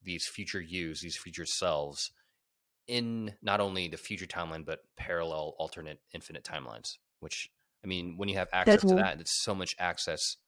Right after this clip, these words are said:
Speaker 1: to information to help you live your current life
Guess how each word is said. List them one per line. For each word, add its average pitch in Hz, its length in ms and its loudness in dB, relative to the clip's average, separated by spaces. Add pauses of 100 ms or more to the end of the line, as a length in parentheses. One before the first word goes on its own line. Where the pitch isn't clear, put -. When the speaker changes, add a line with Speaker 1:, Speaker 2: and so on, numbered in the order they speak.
(440)
Speaker 1:
to 92 340 -4
information 85 640 -4
to 85 80 -4
help 87 320 -4
you 90 360 -6
live 82 380 -6 (240)
your 82 100 -6
current - 360 -4
life 78 420 -4